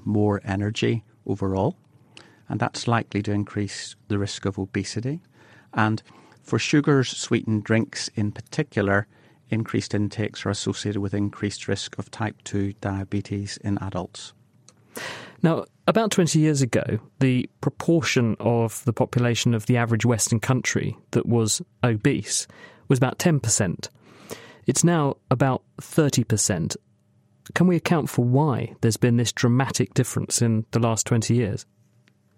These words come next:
Speaker 1: So the dominant theory is that it's due to an imbalance between energy intake and energy utilisation.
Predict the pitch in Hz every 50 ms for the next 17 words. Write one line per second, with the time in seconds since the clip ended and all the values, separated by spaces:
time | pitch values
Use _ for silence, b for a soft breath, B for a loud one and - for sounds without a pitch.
0 | _ _ b b b b b b b b b b b b b b b b - -
1 | - 156 151 139 - 139 135 135 131 - - - - 170 185 208 220 202 170 131
2 | - - 135 131 120 117 113 110 110 110 - - 107 110 110 107 - - - 107
3 | 104 104 - - - - _ _ - 104 107 - - - - - 120 117 113 -
4 | - 113 104 104 101 101 107 104 - 107 104 104 101 107 - - - - - 107
5 | - - 104 101 101 - - 107 107 107 107 107 - - 107 101 101 104 - _
6 | _ _ _ - 113 107 107 104 - - 110 107 98 - - - - _ _ -
7 | 104 101 104 104 104 104 107 101 101 - - 104 98 98 101 104 - 104 104 101
8 | 101 101 - 107 104 - - - 104 107 -